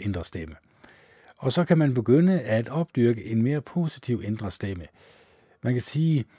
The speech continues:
det jeg lige har læst op den sidste times tid, var jo sådan noget tørt stof. Og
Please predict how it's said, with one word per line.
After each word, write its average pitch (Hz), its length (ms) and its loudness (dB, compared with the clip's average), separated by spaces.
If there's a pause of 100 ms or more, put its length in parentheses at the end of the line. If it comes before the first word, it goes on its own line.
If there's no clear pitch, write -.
(480)
det 160 100 10
jeg 147 160 8
lige 147 140 4
har 127 100 2
læst 107 320 -2
op 127 240 -2
den 90 140 -6
sidste 98 640 -2
times 90 360 -8
tid, 113 240 -2
var 90 160 -8
jo 90 100 -6
sådan 107 200 -2
noget 92 240 -2
tørt 110 360 0
stof. - 500 -2 (800)
Og 101 580 0